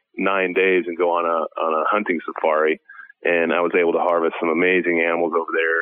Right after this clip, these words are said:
And the great thing about g-, harvesting animals in Africa is you get to use a lot of that meat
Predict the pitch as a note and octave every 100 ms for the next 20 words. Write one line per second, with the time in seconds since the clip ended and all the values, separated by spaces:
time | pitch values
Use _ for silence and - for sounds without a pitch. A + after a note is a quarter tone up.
0 | E2 E2+ E2 - - - G2+ B2 C3 -
1 | G#2+ G2+ F#2+ F2+ G2+ - - - A2 G2+
2 | - F#2+ F#2 F#2 E2 E2 E2+ D#2+ F2 G#2+
3 | A2 - E2+ D#2+ - _ _ - A#2 C3+
4 | - G#2+ A#2 B2 - F2 G#2 G#2 F2 E2
5 | F#2+ G#2+ G2